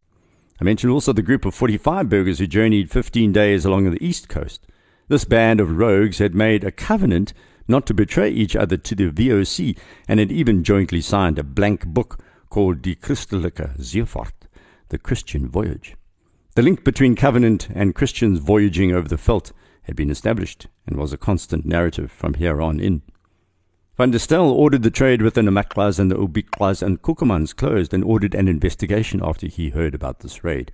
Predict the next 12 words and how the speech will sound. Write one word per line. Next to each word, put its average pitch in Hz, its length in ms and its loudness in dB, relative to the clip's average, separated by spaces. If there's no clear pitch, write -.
Needless 127 340 4
to 104 140 -2
say, 117 340 2
the 90 80 -4
blank 92 320 2
book 87 200 -4
covenant 92 480 0
meant 90 460 0
the 87 160 0
inquiry 82 560 0
led 78 240 -4
nowhere. 82 360 -2